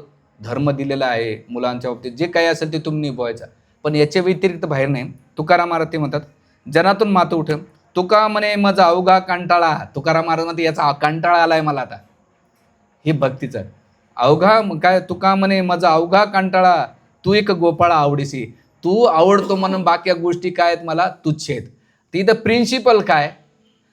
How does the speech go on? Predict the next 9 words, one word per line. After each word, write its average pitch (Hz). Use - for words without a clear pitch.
ज्याला 185
भगवंत 220
आवडतात 208
त्याच्या 202
भौतिक 147
गोष्टी 165
त्याला 170
आवडत 160
नाही, 151